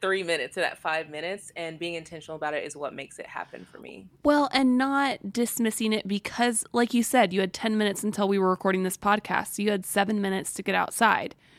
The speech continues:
Speaker 2: Most people dismiss that and they sit on their phone and they scroll or, you know, and instead choosing and making that choice to go outside and do something. I've been trying to really limit my screen time,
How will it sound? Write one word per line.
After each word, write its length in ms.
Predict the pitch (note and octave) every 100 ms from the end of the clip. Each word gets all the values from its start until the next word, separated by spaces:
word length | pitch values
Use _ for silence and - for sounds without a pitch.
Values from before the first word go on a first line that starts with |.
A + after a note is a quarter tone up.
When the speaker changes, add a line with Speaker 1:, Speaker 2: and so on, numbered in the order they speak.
| - _
Speaker 2:
Most 260 | G#3 A3 A3+
people 220 | A3+ A3
dismiss 500 | G3+ G#3 - A3+ B3+
that 220 | - G3
and 80 | G3
they 60 | G3
sit 200 | - G#3
on 80 |
their 140 | G#3+ G#3+
phone 380 | - C4+ A#3 G3
and 120 | F#3+
they 100 | F#3
scroll 600 | F#3 - A3+ A#3 A3+ G3+
or, 280 | F#3 G3 F#3 -
you 160 | G#3+ A3+
know, 320 | G#3 G#3+ A#3+ - - - -
and 400 | A3+ A3+ G3+ F#3+ - _
instead 520 | - A3+ - A#3 B3 C4+
choosing 720 | - - G#3 G3+ G#3+ A3+ B3+
and 140 | A#3
making 340 | F#3+ F#3 A#3
that 200 | B3+ D4
choice 500 | - - F#3+ G3 -
to 80 | -
go 120 | -
outside 640 | G3 G3 - F#3+ F3 F#3 A3
and 160 | G#3
do 120 | G3 G3
something. 440 | A3+ A3+ B3+ C4 -
I've 200 | G#3+ B3
been 120 | C4
trying 220 | B3+ C#4
to 60 | C4
really 240 | G3 F#3+
limit 300 | F#3+ F#3 G3+ -
my 100 | F#3
screen 440 | - - F3+ F#3
time, 440 | F#3+ G3+ A3 A#3+